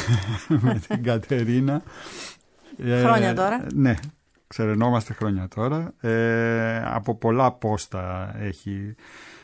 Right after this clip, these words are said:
Speaker 1: δουλέψει, έχει διακονεύσει στη, στην δημοσιογραφία η Κατερίνα. Το τελευταίο της πόστο είναι τα podcast που κάνει για την Alter Ego. Για πες μου λίγο για αυτά.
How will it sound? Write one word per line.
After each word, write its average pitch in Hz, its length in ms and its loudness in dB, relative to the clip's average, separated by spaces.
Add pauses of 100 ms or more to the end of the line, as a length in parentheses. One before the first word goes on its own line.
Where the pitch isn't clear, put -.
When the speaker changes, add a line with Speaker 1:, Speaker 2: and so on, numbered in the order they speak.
(100)
Speaker 1:
δουλέψει, 107 680 -2
έχει 101 300 -4
διακονεύσει 98 800 -4
στη, 98 540 -8
στην 98 500 -6
δημοσιογραφία 95 880 -6
η 95 40 -8
Κατερίνα. 113 800 -2
Το 113 80 -12
τελευταίο 104 460 -4
της - 180 -14
πόστο 107 360 -6
είναι 104 540 -2
τα - 260 -8
podcast 104 480 -6 (120)
που - 120 -20
κάνει 107 300 -2
για 104 180 -6
την 95 180 -8
Alter 101 300 -6
Ego. 110 340 -6 (520)
Για 151 100 -8
πες 143 160 -2
μου 107 100 -2
λίγο 98 220 -4
για 95 100 -8
αυτά. 101 340 -8